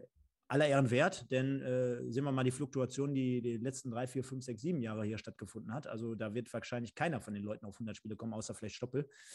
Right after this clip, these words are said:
äh, natürlich. Und, äh, deswegen, ähm, für uns einfach mal heute Adam Botzek. Dann haben wir noch einen kleinen Ausblick und, äh, viele interessante Themen, denke ich mal. Denn, ja,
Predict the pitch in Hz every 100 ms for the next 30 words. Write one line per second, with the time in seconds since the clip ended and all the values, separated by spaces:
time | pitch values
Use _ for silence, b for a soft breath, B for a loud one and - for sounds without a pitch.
0 | B B B - 113 117 143 160 - 117
1 | 113 101 110 107 104 117 104 147 135 -
2 | 117 120 110 127 165 196 - 147 - -
3 | 139 127 123 127 123 120 113 110 175 -
4 | 175 - B B B B 123 127 139 135
5 | 131 123 120 139 - 135 135 - 123 123
6 | 123 127 117 113 151 143 127 127 123 123
7 | - 175 185 117 107 107 107 101 123 170
8 | - B B B B B _ _ _ _
9 | _ - 151 165 175 175 131 B B B
10 | B B 127 87